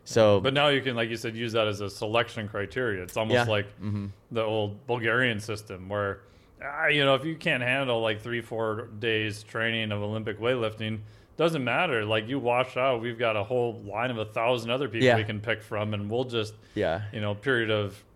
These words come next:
Speaker 2: just cycling through people, find
Speaker 1: Uh-huh.
Speaker 2: the people that can handle that high level of stress, right?
Speaker 1: Yeah.
Speaker 2: So now you can just find the freaks that you put 'em in this shoe, like, "Oh, wow, you get a greater return."
Speaker 1: Yep. Yeah.
Speaker 2: Boom. Okay, you're, you're
Speaker 1: Mm-hmm.
Speaker 2: the man or woman now, and let's go. <laughs>
Speaker 1: Yeah. Yep.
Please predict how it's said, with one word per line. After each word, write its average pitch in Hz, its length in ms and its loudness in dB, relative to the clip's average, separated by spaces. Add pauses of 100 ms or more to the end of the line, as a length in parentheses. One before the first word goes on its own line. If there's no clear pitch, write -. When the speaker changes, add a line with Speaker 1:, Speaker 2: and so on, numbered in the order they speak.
(480)
Speaker 2:
just 110 220 -8
cycling 117 400 -2
through 120 180 -6
people, 117 380 -6
find 107 300 0
Speaker 1:
Uh-huh. 101 60 2
Speaker 2:
the 110 60 -2
people 117 280 -2
that 117 100 -2
can 117 120 -6
handle 110 460 -4
that 101 220 -2 (340)
high 113 200 -2
level 113 340 0
of 101 80 -2
stress, 120 520 -6
right? 107 100 -2
Speaker 1:
Yeah. 101 160 4
Speaker 2:
So 98 360 -4 (420)
now 113 120 -2
you 110 100 0
can 113 100 -4
just 107 160 -10
find 113 300 0
the 107 40 -6
freaks 113 420 -4
that 104 280 -2 (240)
you 107 140 -12
put 123 160 -2
'em 117 100 -4
in 110 120 -4
this 107 140 -4
shoe, 147 400 0
like, 113 220 0
"Oh, 165 120 2
wow, 160 180 4
you 123 140 2
get 127 120 0
a 117 60 0
greater 120 320 0
return." 139 340 -2
Speaker 1:
Yep. 147 160 0 (120)
Yeah. 107 180 0
Speaker 2:
Boom. 139 300 2
Okay, 135 300 2
you're, 123 200 0
you're 113 240 -4
Speaker 1:
Mm-hmm. 135 60 -2
Speaker 2:
the 123 60 -4
man 120 300 0
or 113 60 -4
woman 123 320 -2
now, 104 280 0
and 104 200 -4
let's 104 180 -8
go. 127 240 -2 (260)
<laughs> - 200 2
Speaker 1:
Yeah. 120 380 6 (540)
Yep. 120 320 4